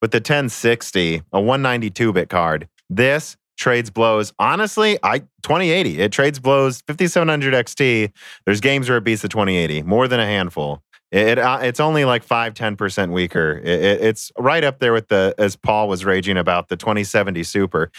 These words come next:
It's right up there. It's right next to it. So this is a completely different circumstance. And Polaris came out, it was on a cheaper process too. It was on a dirt cheap fourteen nanometer process.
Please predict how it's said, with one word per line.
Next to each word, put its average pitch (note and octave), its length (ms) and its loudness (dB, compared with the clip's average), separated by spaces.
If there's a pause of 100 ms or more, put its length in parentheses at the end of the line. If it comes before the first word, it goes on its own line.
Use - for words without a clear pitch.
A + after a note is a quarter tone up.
(120)
It's - 100 -6
right C4+ 160 2
up E3+ 140 0
there. E2+ 200 0
It's E2+ 100 -6
right C3+ 140 0
next B2+ 280 -2
to F2 120 -2
it. E2 180 -2 (300)
So B2+ 580 2
this D#3 240 0
is F#3+ 140 0
a D#3 80 2
completely D3+ 540 0
different B2+ 320 -2
circumstance. F2+ 880 -2
And D#2+ 160 -2 (240)
Polaris G3+ 440 2
came C3+ 240 0
out, B2+ 460 0 (140)
it E3 160 2
was E3 180 0
on F3+ 160 2
a C#3 60 0
cheaper G3+ 420 -2
process A2+ 640 -2
too. F#2+ 320 2
It D3+ 180 2
was C3+ 320 0
on A#2 480 0 (800)
a B2 120 2
dirt C3 580 0
cheap B2+ 380 0
fourteen A#2+ 420 0
nanometer A2 560 2
process. A2+ 1040 -2